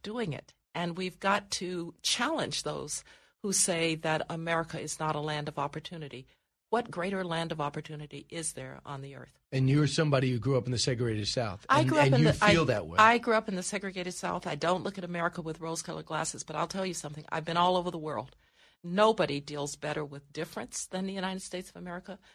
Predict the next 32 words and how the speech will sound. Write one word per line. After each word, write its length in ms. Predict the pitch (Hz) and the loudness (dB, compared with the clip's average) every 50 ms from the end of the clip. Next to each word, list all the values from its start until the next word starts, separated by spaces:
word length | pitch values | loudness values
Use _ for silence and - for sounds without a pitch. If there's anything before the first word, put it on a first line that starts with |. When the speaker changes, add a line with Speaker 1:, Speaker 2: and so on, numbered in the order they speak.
| _ _ _ _ | _ _ _ _
Speaker 1:
Nobody 480 | - 175 185 202 220 214 202 180 180 170 | -4 2 6 6 6 6 6 2 0 0
gives 340 | 156 - 165 147 147 - - - | -2 -4 -6 -6 -6 -6 -8 -6
opportunity 720 | 139 151 - 160 160 160 - 202 196 214 214 - 226 226 226 | -8 -8 -6 -8 -10 -10 -10 -8 -6 -6 -6 -6 -6 -8 -8
to 180 | - - 202 | -10 -8 -8
those 320 | 160 185 170 175 180 180 - | -4 -4 -2 -2 -2 -4 -6
who 80 | 190 | -8
are 60 | 180 170 | -8 -8
different 400 | - 180 190 - - 196 - _ _ | -8 -10 -10 -10 -12 -14 -14 _ _
like 280 | 156 160 165 175 175 | -4 -4 -2 -2 -4
the 80 | - 190 | -6 -10
United 340 | 175 175 175 160 170 170 - | -8 -8 -8 -8 -8 -10 -10
States 240 | - 165 165 160 - | -12 -12 -12 -12 -12
of 60 | 165 | -12
America. 440 | 165 165 160 160 165 165 175 165 160 - - - _ _ _ - | -10 -8 -6 -6 -6 -6 -8 -12 -12 -14 -20 -20 _ _ _ 2
And 100 | 226 226 | 2 4
it's 160 | 226 - - | 4 2 2
the 140 | - 240 220 | 0 0 -2
reason 560 | 202 220 277 311 339 359 - - - - 139 - - | -2 -2 0 0 2 2 0 -2 -4 -6 -10 -10 -8
we 160 | 156 151 - | -8 -6 -6
are 300 | - 147 139 139 139 139 - | -4 -4 -4 -4 -6 -8 -8
the 80 | 156 | -10
great 320 | 143 - 151 151 143 - - | -8 -6 -6 -6 -6 -8 -12
country 380 | - 139 135 143 - 151 139 | -14 -14 -12 -12 -12 -12 -12
that 200 | 139 139 - - | -12 -12 -14 -14
we 140 | - 151 139 | -14 -14 -10
are, 240 | 139 - - - - - - - _ _ _ _ _ | -8 -8 -8 -8 -10 -14 -20 -20 _ _ _ _ _
is 280 | - 180 180 180 - | -2 0 2 2 2
that 260 | - 180 180 180 - - | 2 2 2 2 0 0
despite 640 | 190 - - - - - - 214 226 240 269 262 - - | 0 0 2 0 0 2 4 4 6 4 2 -2 -6 -8
our 460 | 170 165 160 160 156 156 160 160 147 - _ _ _ _ | -6 -2 -2 0 0 0 -2 -2 -6 -12 _ _ _ _
history, 560 | _ - 226 226 - - - 220 240 240 226 220 | _ -6 -4 -2 -2 -2 -2 -4 -6 -6 -8 -10
despite 580 | - - - - - - 175 185 190 202 202 196 | -10 -10 -8 -8 -4 0 2 2 2 2 0 -4